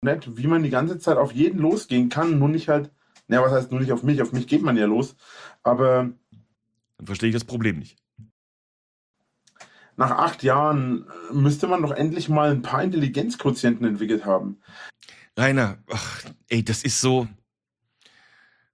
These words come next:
Speaker 2: man müsste ein paar Intelligenzquotienten entwickelt haben. Rainer, das, dieser Satz kann eigentlich nur von jemandem kommen, <laughs> der keinen sehr großen Intelligenzquotienten hat. Kleiner Funfact, liebes YouTube-Support-Team, das wurde vor Gericht bewiesen.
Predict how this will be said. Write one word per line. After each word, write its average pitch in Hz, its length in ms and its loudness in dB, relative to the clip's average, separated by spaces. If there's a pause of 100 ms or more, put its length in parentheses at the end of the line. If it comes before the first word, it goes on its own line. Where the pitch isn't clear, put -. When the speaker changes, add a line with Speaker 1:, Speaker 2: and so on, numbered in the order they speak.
(220)
Speaker 2:
man 127 180 2
müsste 156 280 0
ein 135 180 -2
paar 131 220 -2
Intelligenzquotienten 117 1040 -6
entwickelt 90 340 -10
haben. 90 200 -6
Rainer, 135 320 0 (320)
das, 190 240 2
dieser 196 320 -2
Satz 185 280 -2
kann 165 260 -2
eigentlich 202 420 -4
nur 170 160 -6
von 196 160 -8
jemandem 175 260 -8
kommen, 170 340 -8 (240)
<laughs> - 260 -20
der - 460 -10
keinen 214 320 2
sehr - 180 -2
großen 214 320 -6
Intelligenzquotienten 190 640 -8
hat. 208 120 -6 (340)
Kleiner 208 360 0
Funfact, 185 480 -6
liebes 185 260 -12
YouTube-Support-Team, 160 720 -14 (300)
das 117 260 -6
wurde 165 220 -2
vor 151 180 -6
Gericht 123 380 -10
bewiesen. 113 560 -8